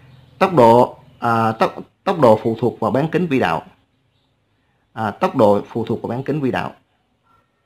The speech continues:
Thì các em biết rằng tốc độ được tính bằng công thức là V, tốc độ của chất điểm á, được tính bằng, à, omega là tốc độ gốc nhân bán kính quỹ đạo.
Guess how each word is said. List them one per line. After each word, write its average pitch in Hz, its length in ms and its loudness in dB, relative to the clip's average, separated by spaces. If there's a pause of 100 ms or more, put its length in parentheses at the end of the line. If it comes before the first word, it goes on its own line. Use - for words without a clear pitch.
(1000)
Thì 123 80 -8
các 156 120 0
em 151 60 2
biết 190 120 -2
rằng 117 240 0
tốc 175 140 -6
độ 110 220 4
được 110 140 -2
tính 175 160 -2
bằng 113 160 0
công 127 160 -4
thức 175 180 -6
là 110 100 -4
V, 104 120 -2 (400)
tốc 160 160 -12
độ 104 140 0
của 113 100 -6
chất 151 140 -10
điểm 107 240 -4
á, 147 80 -8
được - 160 -12
tính 156 200 -6
bằng, 110 240 -2 (640)
à, - 220 -12
omega 135 760 2
là 90 60 -8
tốc 151 180 -8
độ 101 160 -4
gốc 156 280 -8
nhân 120 160 -10
bán 127 140 -8
kính 147 200 -6
quỹ 123 80 -6
đạo. 82 280 -10